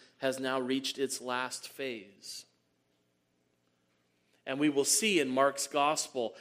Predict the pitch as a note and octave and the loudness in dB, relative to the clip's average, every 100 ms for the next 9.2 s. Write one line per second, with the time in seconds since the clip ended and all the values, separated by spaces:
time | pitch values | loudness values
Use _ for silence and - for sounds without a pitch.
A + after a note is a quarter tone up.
0 | - - D#3 D3+ C#3+ D3 - - F3+ D3+ | -16 0 2 4 2 2 -6 0 2 2
1 | B2+ B2+ E3 F3+ D3 C3 - - - - | -4 2 4 4 2 -2 -4 -8 -20 -10
2 | B2+ - E3+ E3 D#3+ D3+ C3+ C3 C3 C3+ | -8 -4 4 6 6 4 2 0 0 0
3 | C3 - - D3+ B2+ A2+ F#2 _ _ _ | -4 -10 -12 -6 -6 -8 -16 _ _ _
4 | _ _ _ _ _ _ _ _ _ _ | _ _ _ _ _ _ _ _ _ _
5 | _ _ _ _ C3 B2 B2 B2 A#2 C3+ | _ _ _ _ -10 -4 -4 -4 -6 -6
6 | B2+ B2 A2+ - B2+ - A2+ G#2+ - _ | -6 -4 -6 -6 -10 -8 -10 -10 -16 _
7 | - D3 A#2 D3+ D3 C#3 B2 A#2+ A#2 B2 | -6 -6 2 6 8 6 2 0 -4 -8
8 | - C#3 B2 A#2+ A#2+ G#2+ G#2+ A2 - _ | -8 -6 -6 -6 -8 -8 -10 -10 -12 _
9 | - - | -20 -20